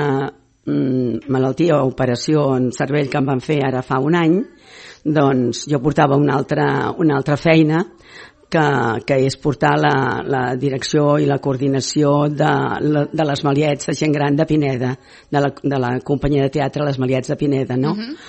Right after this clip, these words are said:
Speaker 1: Ah, llavors, esclar, com que jo tot això no ho podré, no ho podré fer més,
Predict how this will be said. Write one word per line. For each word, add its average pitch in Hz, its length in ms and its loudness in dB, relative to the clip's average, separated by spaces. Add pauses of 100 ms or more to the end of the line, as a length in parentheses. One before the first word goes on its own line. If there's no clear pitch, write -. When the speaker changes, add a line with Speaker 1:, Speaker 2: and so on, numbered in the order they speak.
(200)
Speaker 1:
Ah, 165 120 2
llavors, 160 340 4
esclar, 170 240 4
com 151 160 0
que 151 160 0
jo 165 140 4 (320)
tot 160 180 2
això 165 300 2
no 170 240 6
ho - 20 -2
podré, 156 320 4 (140)
no 165 160 4
ho - 20 -6
podré 160 300 2 (260)
fer 175 160 4
més, 180 380 6